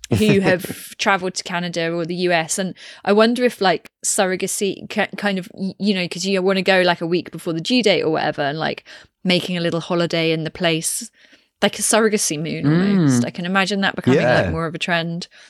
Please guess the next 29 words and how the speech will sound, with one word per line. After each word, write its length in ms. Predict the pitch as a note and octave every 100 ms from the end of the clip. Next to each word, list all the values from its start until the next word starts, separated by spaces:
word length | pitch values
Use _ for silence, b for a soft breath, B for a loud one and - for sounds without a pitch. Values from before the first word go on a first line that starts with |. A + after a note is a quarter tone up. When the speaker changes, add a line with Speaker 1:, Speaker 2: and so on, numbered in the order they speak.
| -
Speaker 2:
Out 200 | C3+ D#3
of 80 | D#3
our 160 | D#3+ D3+
group 280 | E3 D#3
of 60 | C3
friends, 540 | - D3 B2 F#2 - _
w-, 180 | - -
I 40 | B2
mean, 160 | B2+
we 60 | C3
don't 160 | D3+ B2+
have, 140 | A#2+ _
we 80 | C3+
don't 120 | D#3
have 120 | D3+ C#3+
a 40 |
huge 500 | - D#3+ E3 D#3 -
number 240 | G#2+ G2
of, 180 | F#2+ E2+ - _ -
of 140 | F#2
friends 360 | - A#2 G#2+ -
that 100 | -
have 120 | -
gone 260 | A2+ G#2 F2+
down, 340 | G#2 G2 G2 G2
that 160 | A#2
have, 160 | G#2+ G2
you 100 | -
know, 200 | G#2+ F2